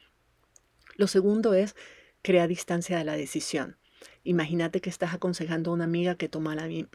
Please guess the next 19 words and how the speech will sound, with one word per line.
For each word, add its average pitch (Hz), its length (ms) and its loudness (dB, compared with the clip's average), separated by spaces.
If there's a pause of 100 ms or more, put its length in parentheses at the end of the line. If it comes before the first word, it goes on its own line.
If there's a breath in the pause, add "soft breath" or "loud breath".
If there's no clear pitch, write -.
(160)
que 175 100 -4
está 165 200 -2
queriendo 165 360 -2
tomar 156 260 -2
la 160 100 -4
misma 160 280 -4
decisión 254 600 2 (440 loud breath)
o 214 280 8
explora 185 560 2
cómo 214 260 -4
te 233 100 0
sentirías 180 600 0
vos 190 300 2
diez 196 240 4
días, 196 320 2
diez 175 220 0
meses, 180 360 -2
diez 180 300 0
años 196 480 2